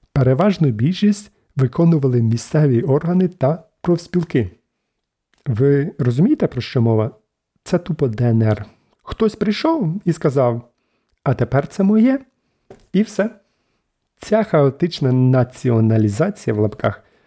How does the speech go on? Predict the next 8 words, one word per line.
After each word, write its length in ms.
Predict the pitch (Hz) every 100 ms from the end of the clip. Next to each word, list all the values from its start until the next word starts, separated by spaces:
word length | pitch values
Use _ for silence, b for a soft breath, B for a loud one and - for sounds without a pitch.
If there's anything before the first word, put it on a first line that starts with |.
| _ -
означала 720 | 139 110 135 - 196 196 120 _ -
вигнання 880 | 123 135 135 120 123 127 175 196 127 -
багатьох 520 | 117 131 - 196 -
кваліфікованих 840 | 147 131 139 - 156 156 135 -
робітників 680 | 117 120 - 127 - 202 -
і 60 |
власників 600 | 117 135 156 156 - 131
бізнесу. 580 | 110 127 117 110 - 104